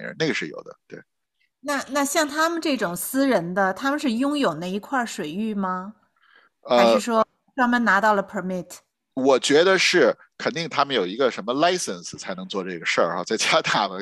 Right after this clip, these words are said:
Speaker 1: 干什么事儿都得有 license。然后呢，我，我觉得那个水域不一定是他自己私人，可能是，就是他因为有了这个 license，所以给他，给他那么一块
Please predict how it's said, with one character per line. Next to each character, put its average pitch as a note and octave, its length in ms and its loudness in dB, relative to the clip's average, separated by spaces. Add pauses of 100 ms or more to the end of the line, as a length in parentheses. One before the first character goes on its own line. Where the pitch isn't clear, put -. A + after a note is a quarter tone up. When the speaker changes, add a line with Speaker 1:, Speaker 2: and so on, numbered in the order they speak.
Speaker 1:
干 A2+ 160 2
什 F#2 100 -8
么 B2+ 80 -18
事 C#3 60 -4
儿 G#2+ 80 0
都 F#2 100 -4
得 G2+ 80 -2
有 F2+ 100 -2
license。 G#2+ 420 -4 (520)
然 C3 160 4
后 E3 120 4
呢， C3 180 0 (460)
我， B2 280 0 (540)
我 C3 240 4
觉 D#3+ 220 4
得 G3 80 6
那 F#3+ 160 2
个 C#3+ 60 0
水 G#2+ 240 -4
域 C3 300 0 (140)
不 A2+ 80 -10
一 A2+ 40 -10
定 C#3 180 -4
是 G2 100 -10
他 F#2+ 220 -2
自 - 200 -8
己 F2+ 140 -8
私 A#2 260 0
人， F#2+ 140 -4
可 - 160 -8
能 G#2 160 -6
是， A2 340 2 (760)
就 C3 220 0
是 G#2+ 420 -2 (440)
他 C#3+ 260 2
因 D3 200 -2
为 D3 100 0
有 G2+ 160 0
了 G2 80 0
这 B2 120 0
个 A2 60 0
license， A#2 560 -2
所 A2 180 -2
以 A#2 100 -4
给 F#2+ 180 -6
他， A2 160 -10
给 F#2+ 160 0
他 F#2 160 -2
那 B2+ 100 -2
么 A2 80 -10
一 A2 60 -10
块 A2+ 200 -2